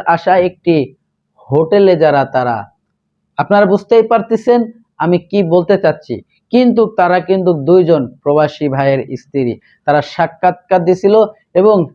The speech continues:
যখন মানুষ প্রশ্ন করছিল, "তোমার স্বামীর নাম বলো, কেন তোমরা এখানে এসেছো?" তারা কিন্তু স্বামীর নাম বলতে চায় নাই। কেন চায় নাই? কারণ প্রমাণ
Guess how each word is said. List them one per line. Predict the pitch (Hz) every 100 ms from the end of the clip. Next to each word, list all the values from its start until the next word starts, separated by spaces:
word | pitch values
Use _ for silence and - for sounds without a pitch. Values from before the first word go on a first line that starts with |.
| _ _ _ _ _ -
যখন | 123 175 190 226 226 226 156
মানুষ | 170 185 185 _
প্রশ্ন | 196 196 - 214
করছিল, | 202 208 - 196
"তোমার | 196 185 175
স্বামীর | - - 160 190
নাম | 185 175 165 147
বলো, | 135 113 _ _ -
কেন | 175 190
তোমরা | 185 190 185 180 185
এখানে | 165 165 170 165
এসেছো?" | - 151 - 151 123 101 _ _ -
তারা | 139 156
কিন্তু | 160 180 180
স্বামীর | - 160 160 165
নাম | 151 147 143
বলতে | 135 135 131 123
চায় | - 131 127
নাই। | 113 98 _
কেন | 185 202 214
চায় | 214 208
নাই? | 214 226 226 _ _ _ -
কারণ | 165 175 143 - -
প্রমাণ | 190 208 208